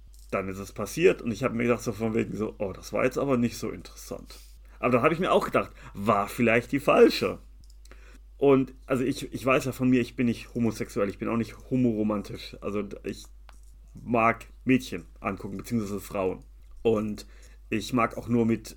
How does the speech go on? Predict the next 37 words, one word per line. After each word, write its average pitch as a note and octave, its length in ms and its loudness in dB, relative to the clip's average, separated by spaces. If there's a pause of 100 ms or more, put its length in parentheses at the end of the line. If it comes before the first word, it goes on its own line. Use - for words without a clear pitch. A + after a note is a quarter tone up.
Frauen A#2 400 2
Händchen A2 540 -6
halten F#2 280 -4
und G2 180 -8
so. F#2 280 -6 (580)
Und A#2+ 380 4 (420)
dann G#2 180 -2
hatte B2+ 160 2
ich D#3 120 -4
halt D#3+ 120 2
verschiedene D#3+ 460 -6
Erfahrungen C#3 600 2
und A#2+ 180 0
das B2 220 0
war's A2+ 340 -2
alles F2 380 -8
irgendwie F#2 400 -12
nicht. F#2 180 -8
Also A#2 220 0
s-, A2 80 -6
sagen C3+ 320 0
wir C3+ 80 2
mal B2 140 2
so, B2+ 120 2
es A2+ 140 -2
gab A2+ 160 -2
welche, B2 240 0
die A2 140 -4
waren F#2+ 200 -6
besser F3+ 500 0 (300)
und C3+ 140 6
es B2+ 140 2
gab B2 200 2
welche, A#2+ 280 4
die A#2 120 2
waren A2+ 240 0
langweiliger. G#2+ 800 2